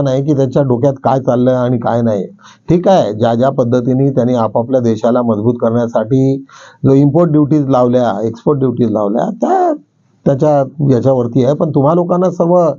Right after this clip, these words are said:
मुभा आहे. आज ग्लोबल झालेलं आहे तुमचं, मल्टी ट्रेड ऑर्गनायझेशन आहे, एमटीओ आहे, त्याच्यामुळे जगामध्ये अनेक जण आपापल्या वस्तू विकायला तयार आहेत. त्याच्यामुळे ज्या देशातनं ट्रे-, हे कमी असेल, अ, ज्या, म्हणजे टेरिफ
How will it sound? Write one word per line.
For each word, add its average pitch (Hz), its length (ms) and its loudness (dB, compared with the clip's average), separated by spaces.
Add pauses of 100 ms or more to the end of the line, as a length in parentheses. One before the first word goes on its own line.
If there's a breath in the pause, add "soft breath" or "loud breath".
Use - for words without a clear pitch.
(300 loud breath)
मुभा 170 260 4
आहे. 147 200 4
आज 147 280 2 (100)
ग्लोबल 143 480 2
झालेलं 135 360 0
आहे 131 140 0
तुमचं, 131 600 0 (340 loud breath)
मल्टी 131 280 0
ट्रेड 139 300 0
ऑर्गनायझेशन 127 720 0
आहे, 131 160 2
एमटीओ 127 340 0
आहे, 135 340 0
त्याच्यामुळे 135 580 0 (360 loud breath)
जगामध्ये 151 460 2
अनेक 151 280 0
जण 156 180 0
आपापल्या 160 500 0
वस्तू 127 400 0
विकायला 156 380 0
तयार 143 300 0
आहेत. 95 120 -6 (480 soft breath)
त्याच्यामुळे 165 460 2
ज्या 156 220 2
देशातनं 175 800 0 (120)
ट्रे-, 160 220 2
हे 160 180 2
कमी 170 240 0
असेल, 117 500 -2
अ, 117 420 0 (380 loud breath)
ज्या, 123 440 0
म्हणजे 117 200 2
टेरिफ 165 320 0